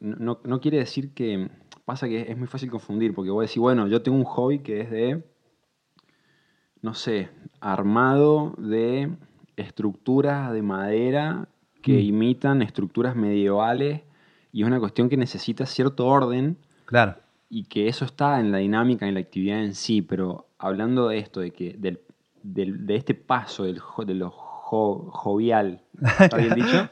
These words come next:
Speaker 2: Sí, sí, me parece que sí.
Speaker 1: Mm, para mí no, pero bueno, de-, del hobby a lo laboral hay una cuestión de orden en cuanto a la serialización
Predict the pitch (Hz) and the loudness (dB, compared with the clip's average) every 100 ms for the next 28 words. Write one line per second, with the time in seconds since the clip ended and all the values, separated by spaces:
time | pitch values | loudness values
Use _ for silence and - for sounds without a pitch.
0 | - - - 139 - 143 123 123 170 175 | -10 -2 4 4 4 4 6 6 6 6
1 | 143 113 120 113 113 110 107 104 104 113 | 6 8 6 6 2 -2 -2 0 0 2
2 | 127 113 95 95 101 104 95 107 107 110 | 2 2 0 0 0 0 0 -2 -2 -2
3 | 104 - 131 113 98 - - 101 101 95 | -4 -2 2 4 4 0 -4 -2 0 0
4 | 95 101 117 156 165 - _ 110 123 117 | 2 2 2 0 -4 -10 _ 0 2 2
5 | 101 95 120 117 113 107 117 127 135 110 | 0 -4 -4 0 0 2 2 0 -4 -4
6 | 98 92 90 95 90 87 - 98 95 92 | -4 -6 -4 -6 -8 -10 -10 -8 -6 -6
7 | 95 90 92 - - 120 101 | -8 -10 -14 -10 -4 0 -2